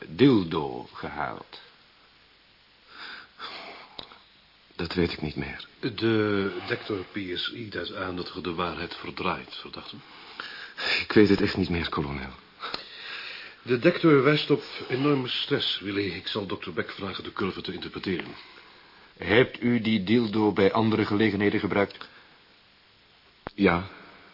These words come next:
Speaker 2: Bij Helene Leblanc.
Speaker 1: Daarvoor nooit?
Speaker 2: Dat weet ik niet meer.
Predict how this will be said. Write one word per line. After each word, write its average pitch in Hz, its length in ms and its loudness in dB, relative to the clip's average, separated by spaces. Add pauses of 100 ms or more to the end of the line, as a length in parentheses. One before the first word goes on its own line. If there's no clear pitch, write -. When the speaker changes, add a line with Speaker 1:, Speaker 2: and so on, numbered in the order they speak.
(880)
Speaker 2:
Bij 90 400 4
Helene 90 560 6
Leblanc. 85 380 2 (760)
Speaker 1:
Daarvoor 104 800 6
nooit? 120 400 4 (1300)
Speaker 2:
Dat 95 280 0
weet 101 180 8
ik 85 80 2
niet 78 180 0
meer. 71 280 -8